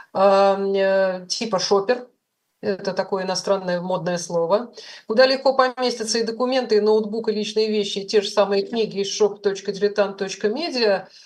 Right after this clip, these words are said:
А, та самая сумка, которую мы уже много раз показывали, «Я несу, и ты несы». А,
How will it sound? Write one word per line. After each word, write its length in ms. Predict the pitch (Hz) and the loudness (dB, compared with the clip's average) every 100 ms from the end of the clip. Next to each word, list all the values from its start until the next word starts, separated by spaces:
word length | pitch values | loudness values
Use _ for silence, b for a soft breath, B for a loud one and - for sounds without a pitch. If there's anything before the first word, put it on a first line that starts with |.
| B | B
А, 260 | 196 196 196 | 0 2 2
та 140 | 233 | 0
самая 380 | 226 262 262 220 | 0 0 2 0
сумка, 680 | 220 269 311 311 262 240 226 | 0 -4 -4 0 2 2 2
которую 340 | 214 208 196 | 0 0 0
мы 80 | 196 | -2
уже 160 | 190 196 | -4 -2
много 220 | 190 190 | -2 0
раз 160 | 190 - | 0 0
показывали, 1000 | 196 - 233 269 254 240 220 214 214 - _ | -2 2 2 2 0 -2 0 0 0 -6 _
«Я 280 | 185 202 233 | -6 0 2
несу, 580 | 226 226 - 294 311 - _ _ | 2 0 0 -2 -2 -6 _ _
и 220 | - 226 220 | -6 -6 -4
ты 380 | 233 151 151 - | -4 -4 -8 -8
несы». 680 | 175 202 - 180 151 151 - B B B B | 0 0 0 -6 -6 -10 -14 B B B B
А, 520 | 185 - - 190 190 | 2 4 4 2 0